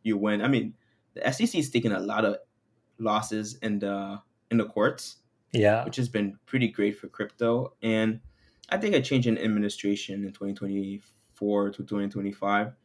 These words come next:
Speaker 1: is probably gonna bring a lot of, um, cli-, good regulation or, like, good enough, because, like, if the U S were to lose out on the amount of talent that they have, when, especially when it comes to cryptographers, developers,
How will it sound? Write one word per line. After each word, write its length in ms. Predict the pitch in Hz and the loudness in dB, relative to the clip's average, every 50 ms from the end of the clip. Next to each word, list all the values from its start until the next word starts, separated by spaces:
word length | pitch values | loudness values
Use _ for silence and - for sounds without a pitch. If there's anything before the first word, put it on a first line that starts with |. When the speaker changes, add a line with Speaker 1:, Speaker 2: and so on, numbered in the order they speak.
| _ _ _ _ _ | _ _ _ _ _
Speaker 1:
is 80 | - - | -8 -2
probably 280 | - 127 120 120 117 | 0 2 2 4 4
gonna 180 | 107 107 104 101 | 2 2 2 0
bring 300 | 98 - 104 101 101 101 | 0 -2 -2 -2 -2 0
a 40 | 98 | 0
lot 200 | 101 98 101 101 | 0 0 0 0
of, 340 | 101 98 101 104 135 - _ _ _ _ - | 0 0 -2 -4 -8 -12 _ _ _ _ -12
um, 480 | 107 104 101 101 101 101 104 104 - - _ _ _ | -10 -8 -6 -6 -6 -8 -8 -10 -12 -16 _ _ _
cli-, 320 | - 196 185 185 - - _ _ _ _ _ _ _ _ _ - 131 127 | -4 -4 -2 -4 -4 -10 _ _ _ _ _ _ _ _ _ -8 -6 2
good 340 | - 156 170 180 175 180 165 | 6 10 10 10 10 8 6
regulation 600 | 175 175 170 175 170 156 156 170 - - 165 151 | 6 4 4 4 2 2 2 2 0 -2 0 2
or, 80 | 139 | 4
like, 180 | 127 120 107 - - _ _ _ _ _ _ | 4 4 2 2 -2 _ _ _ _ _ _
good 180 | - 147 147 117 | 2 4 6 6
enough, 540 | 127 117 107 113 120 139 165 - - - _ _ _ _ _ _ _ _ _ - | 6 6 6 6 6 6 4 2 -4 -18 _ _ _ _ _ _ _ _ _ 0
because, 640 | - 131 131 131 139 131 127 123 120 113 110 113 | 0 0 4 6 8 8 10 8 8 6 4 4
like, 320 | 117 113 107 104 - - - _ _ _ | 2 2 2 2 -2 -10 -20 _ _ _
if 280 | - 123 143 151 151 - | 2 4 4 4 2 -2
the 180 | 156 147 156 156 | -2 -2 0 0
U 200 | 185 196 190 170 | 0 0 2 2
S 140 | 147 135 127 | 2 2 2
were 100 | 123 113 | 2 0
to 140 | 113 - 110 | 0 0 -2
lose 340 | 104 104 110 113 110 104 - - - | 0 4 4 4 4 2 0 -4 0
out 300 | 104 101 104 - - - - | 2 2 2 0 -2 -6 -6
on 160 | 104 104 104 101 | -4 -2 0 0
the 180 | 101 101 104 | 0 0 0
amount 280 | 104 104 101 101 98 - - | 0 -2 -2 -4 -4 -6 -4
of 460 | 107 104 101 101 98 95 - - - | -2 0 0 0 -2 -4 -8 -18 -18
talent 480 | - - 101 101 104 104 117 117 - | -10 -6 -4 -2 0 0 -2 -2 -2
that 160 | - 113 101 101 | -2 -2 -2 -2
they 160 | 113 107 104 | -2 -4 -4
have, 420 | 104 113 101 101 104 104 113 117 | -4 -4 -4 -4 -2 -4 -4 -4
when, 120 | 113 104 104 | -4 -6 -6
especially 380 | 104 - - 113 110 - 110 | -4 -4 -4 -4 -4 -4 -4
when 80 | 104 104 | -4 -6
it 60 | 104 | -6
comes 140 | - 101 - | -8 -12 -16
to 80 | - | -18
cryptographers, 1000 | - - - - _ - 104 107 107 107 113 110 - - 107 107 107 110 107 107 - _ _ _ _ _ _ _ _ | -18 -18 -18 -14 _ -4 -2 -2 -2 0 -2 -4 -4 -4 -4 0 0 0 -2 -4 -8 _ _ _ _ _ _ _ _
developers, 920 | - 110 104 117 110 104 104 110 107 - - 113 110 107 107 104 104 101 | -6 -2 2 2 4 4 4 2 0 2 2 2 4 4 2 0 0 -2